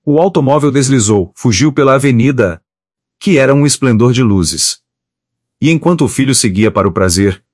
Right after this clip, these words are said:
e a esposa arfava irritada por ter de ir ao Lírico, o doutor Justino Pedreira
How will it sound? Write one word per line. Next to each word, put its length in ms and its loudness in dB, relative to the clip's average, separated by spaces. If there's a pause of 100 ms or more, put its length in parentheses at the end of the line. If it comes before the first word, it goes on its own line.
(100)
e 80 0
a 40 2
esposa 440 0
arfava 400 -2
irritada 480 -2
por 160 -2
ter 220 -2
de 160 -2
ir 200 2
ao 140 2
Lírico, 540 -2 (180)
o 80 -2
doutor 380 0
Justino 560 -2
Pedreira 580 -2